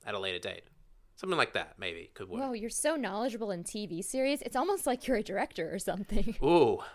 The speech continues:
Speaker 2: Ooh.
Speaker 1: <laughs> It's like I write and do this stuff
Speaker 2: It's,
Speaker 1: sometimes.
Speaker 2: it's like you do this stuff. It's kinda like you know. Weird.
Speaker 1: I, yeah. I mean, I don't know. Sometimes I feel like I have the sixth sense about things that just
Speaker 2: Interesting.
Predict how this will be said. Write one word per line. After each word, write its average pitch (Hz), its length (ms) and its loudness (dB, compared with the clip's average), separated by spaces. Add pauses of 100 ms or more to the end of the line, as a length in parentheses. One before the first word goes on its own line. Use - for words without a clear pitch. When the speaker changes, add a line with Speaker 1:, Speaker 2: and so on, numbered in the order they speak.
(400)
Speaker 2:
Ooh. 277 440 8
Speaker 1:
<laughs> - 60 12
It's - 120 -2
like 160 120 8
I 143 80 12
write 117 480 10
and 117 180 -2
do 127 160 2
this 120 220 2
stuff 98 260 -2
Speaker 2:
It's, - 100 -12
Speaker 1:
sometimes. 98 360 -2
Speaker 2:
it's 90 80 0
like 392 180 6
you 277 140 4
do 302 220 2
this 190 200 2
stuff. - 280 -2
It's - 100 -8
kinda 571 220 12
like 269 220 4
you 170 140 -4
know. 160 540 0 (420)
Weird. 165 440 -6 (440)
Speaker 1:
I, - 300 0 (220)
yeah. 113 400 2 (260)
I - 40 -16
mean, 123 480 0
I 233 60 0
don't 190 140 2
know. 107 160 -2
Sometimes 143 420 -4
I 98 100 0
feel 98 180 -8
like 90 180 -8
I 87 200 -8 (560)
have 117 160 -2
the 90 60 -12
sixth - 420 -8
sense 127 260 -4
about 87 280 -10
things 87 280 -8
that 90 240 -8
just - 200 -10
Speaker 2:
Interesting. 170 720 -12